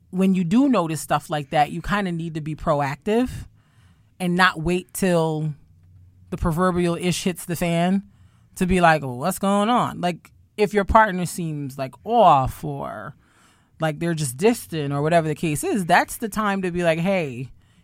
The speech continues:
we need to do a check-in. What's going on?"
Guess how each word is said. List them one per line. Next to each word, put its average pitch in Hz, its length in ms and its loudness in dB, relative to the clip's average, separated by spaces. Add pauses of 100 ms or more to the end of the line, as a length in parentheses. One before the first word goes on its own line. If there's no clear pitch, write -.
(180)
we 175 260 2
need 180 200 4
to 156 60 -2
do 156 140 -4
a 147 60 -8
check-in. 139 640 2 (300)
What's 156 320 0
going 151 360 -4
on?" 143 320 -8